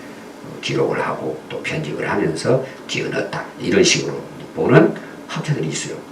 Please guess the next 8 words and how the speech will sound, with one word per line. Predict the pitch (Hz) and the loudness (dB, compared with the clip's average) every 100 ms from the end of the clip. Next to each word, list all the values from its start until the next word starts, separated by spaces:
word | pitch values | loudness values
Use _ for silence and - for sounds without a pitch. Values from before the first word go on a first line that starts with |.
| - - | -14 -2
그리고 | - | 0
그걸 | - 131 - | 6 8 8
잘 | - - | 4 4
읽어보면은 | 165 151 123 110 - 196 202 - - - - | 8 8 8 8 10 8 8 2 -10 -14 -4
정말 | - 233 277 285 330 330 | 6 8 8 10 10 8
그럴싸하게 | - 123 - - - - | 6 6 6 4 2 0
기록을 | - - - | -4 -6 -6
해요. | - | -8